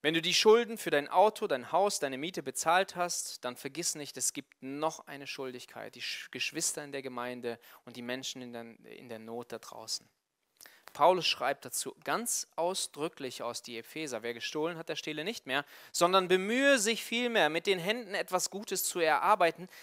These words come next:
damit er dem Bedürftigen etwas zu geben habe.“ Wer arbeitet, soll dem Bedürftigen geben können.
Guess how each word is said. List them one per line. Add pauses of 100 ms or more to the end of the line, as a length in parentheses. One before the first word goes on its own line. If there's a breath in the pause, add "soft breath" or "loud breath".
damit
er
dem
Bedürftigen
etwas
zu
geben
habe.“ (2000)
Wer
arbeitet, (1000)
soll
dem
Bedürftigen
geben
können.